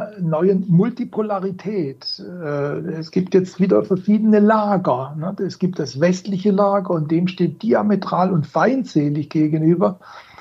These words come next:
das Ostlager, angeführt durch, äh, China, äh, mit Russland. Und als drittes Lager stehen die sogenannten Blockfreien, wie,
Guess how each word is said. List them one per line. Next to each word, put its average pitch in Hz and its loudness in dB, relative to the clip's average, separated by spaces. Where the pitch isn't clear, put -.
das - -2
Ostlager, 143 0
angeführt 165 -2
durch, 156 -2
äh, 156 -2
China, 175 2
äh, 175 4
mit 180 2
Russland. 147 -2
Und 175 -2
als 165 -4
drittes 247 -4
Lager 156 -4
stehen 175 -4
die 170 -4
sogenannten 170 2
Blockfreien, 156 0
wie, 160 -2